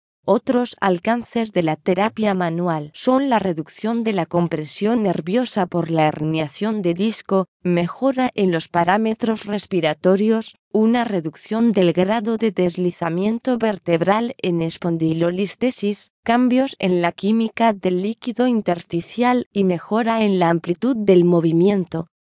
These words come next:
Conclusiones. La terapia manual y los agentes electrofísicos son efectivos en el abordaje de pacientes con dolor crónico lumbar, reduciendo el dolor y mejorando la capacidad funcional.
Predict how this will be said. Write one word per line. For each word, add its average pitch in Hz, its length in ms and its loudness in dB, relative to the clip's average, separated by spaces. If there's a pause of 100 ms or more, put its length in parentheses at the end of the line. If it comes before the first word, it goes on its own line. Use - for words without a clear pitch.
Conclusiones. 170 1080 0 (440)
La 175 220 4
terapia 202 560 0
manual 165 640 -4
y 214 120 -2
los 175 280 0
agentes 226 640 -4
electrofísicos 180 1300 -2
son 254 300 0
efectivos 233 840 -4
en 202 140 0
el 175 120 4
abordaje 180 680 0
de 180 180 0
pacientes 208 720 -4
con 180 260 0
dolor 180 460 2
crónico 214 560 0
lumbar, 202 500 2
reduciendo 214 760 -2
el 180 180 -2
dolor 180 480 2
y 196 140 0
mejorando 196 640 0
la 185 160 2
capacidad 175 640 0 (140)
funcional. 180 720 0